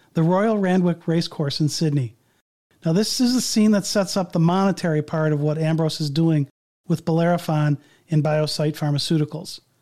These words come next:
We see from a memory chip what da-, what damage Chimera can do when they're looking at a video at the racetrack. It's a fun scene other than that.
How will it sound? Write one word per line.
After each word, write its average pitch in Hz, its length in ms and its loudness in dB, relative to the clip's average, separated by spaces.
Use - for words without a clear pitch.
We 175 100 2
see 226 200 2
from 208 180 2
a 180 60 4
memory 202 340 4
chip 180 280 -4
what 160 140 -2
da-, 180 300 0
what 175 200 -2
damage 190 400 0
Chimera 170 440 2
can 160 160 0
do 156 320 0
when 160 480 2
they're 156 120 0
looking 160 300 0
at 151 80 0
a 147 40 -2
video 147 420 0
at 127 80 -6
the 139 80 -4
racetrack. 135 500 -6
It's 196 140 -2
a 196 40 -2
fun 254 220 2
scene 196 360 2
other 160 220 0
than 143 200 0
that. 147 280 -4